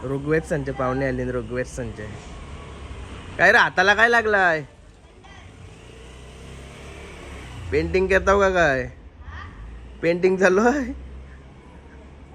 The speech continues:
ये मोबाईल तर ह्योच फायदा आहे, फुल झूमिंग आहे, फुल.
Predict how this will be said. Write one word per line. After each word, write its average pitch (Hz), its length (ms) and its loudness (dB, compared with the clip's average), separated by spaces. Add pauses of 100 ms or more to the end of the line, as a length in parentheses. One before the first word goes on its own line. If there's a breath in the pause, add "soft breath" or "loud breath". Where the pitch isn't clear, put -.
(3250 loud breath)
ये 127 120 -6
मोबाईल 147 420 0
तर 156 40 2
ह्योच 165 260 0
फायदा 117 320 -4
आहे, 127 220 0 (480)
फुल 190 200 6
झूमिंग 127 340 -4
आहे, 110 100 -6 (120)
फुल. 135 220 -4